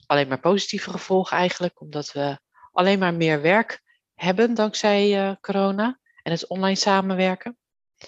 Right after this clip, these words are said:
En daar kan ik natuurlijk alleen maar heel blij mee zijn, maar ik voel ook heel erg mee met de mensen die het minder goed hebben en, eh, moeten struggelen om, eh, ja, hun hoofd boven water te houden. Ehm, nou, dit jaar is, ehm,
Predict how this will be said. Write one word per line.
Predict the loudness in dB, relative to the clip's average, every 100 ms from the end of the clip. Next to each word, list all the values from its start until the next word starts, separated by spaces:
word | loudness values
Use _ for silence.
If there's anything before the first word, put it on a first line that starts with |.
| -20 -20 -20 -20 _
En | -2 0
daar | 0
kan | -2
ik | -4
natuurlijk | -6 -6 -4
alleen | 0 0 0
maar | 0
heel | 0
blij | 2 2 0
mee | -4
zijn, | -2 -2 -2
maar | -4
ik | -4
voel | -4 -2
ook | 0
heel | 2 4
erg | 4 0
mee | -4 -4
met | -4 -8
de | -8
mensen | -10 -8 -6 -6
die | -6 -8 -8 _ -20 -20 -4
het | -2 2
minder | 2 2
goed | -2 -4 -2
hebben | -2 0 -2
en, | -4 -10 -10
eh, | -14 -14
moeten | -8 -4
struggelen | -4 0 2 4 2 0
om, | -2 -8 -6
eh, | -4 -4 -4
ja, | -2 0
hun | 0
hoofd | -2 -2
boven | -2 -2 0
water | 0 -2 -6
te | -10
houden. | -8 -8 -8 -12 _ _ -20 -18 -18 -16 -18 -20 -20 _ _ -10
Ehm, | -8 -8 -12 -20 _ _ _ _ _ _
nou, | -2 -2 -4 _ _ _ _ _ _ 0
dit | 0 4
jaar | 4 4
is, | 2 -2 -2
ehm, | 0 0 -2 -4